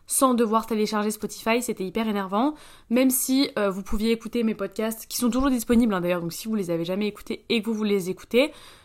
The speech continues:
et que vous êtes sur Deezer au quotidien, euh, sachez que vous pouvez télécharger Spotify et écouter mes podcasts gratuitement sur Spotify. C'est ce que je faisais pour pouvoir les réécouter. Du coup, j'ai décidé de refaire un tout nouveau podcast avec un nouveau nom, une nouvelle D A, euh, éventuellement des nouveaux concepts aussi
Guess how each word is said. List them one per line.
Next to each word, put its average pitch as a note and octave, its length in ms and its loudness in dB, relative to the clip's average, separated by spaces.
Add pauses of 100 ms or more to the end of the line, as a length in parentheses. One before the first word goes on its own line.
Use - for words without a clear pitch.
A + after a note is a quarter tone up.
(120)
et B3+ 140 4
que C#4 80 4
vous A3 240 2
êtes G#3 100 0
sur A3+ 120 -4
Deezer G3+ 320 0
au F#3 40 -6
quotidien, G3 720 0
euh, F#3 140 -2
sachez G3+ 320 -6
que A#3 80 -4
vous F#3 100 -6
pouvez G3+ 320 -4 (120)
télécharger A3 440 0
Spotify G#3 580 -2 (400)
et A3+ 220 0
écouter A#3 300 -2
mes A3+ 80 -2
podcasts - 560 -6
gratuitement G3 500 -4
sur G#3+ 180 -8
Spotify. G3+ 520 -6
C'est - 180 -10
ce - 80 -10
que - 140 -8
je - 40 -10
faisais G#3+ 260 -2
pour A3 120 -12
pouvoir G3+ 220 0
les F#3+ 100 -4
réécouter. A3+ 680 2 (280)
Du G3+ 160 -6
coup, D4 120 -4
j'ai G#3 300 4
décidé A3 360 0
de A3 80 0
refaire A3+ 340 0
un G#3+ 60 -4
tout A#3+ 160 -4
nouveau B3 120 -2
podcast G#3 440 -4
avec F3+ 200 -8
un F#3+ 60 -2
nouveau A#3+ 280 2
nom, G#3 260 0
une G#3+ 100 2
nouvelle G#3+ 300 0
D G3 120 0
A, F3+ 180 0 (460)
euh, F#3+ 120 -2
éventuellement G#3+ 480 0
des G3+ 100 0
nouveaux F#3+ 200 -4
concepts G#3 360 -6
aussi A3+ 400 -4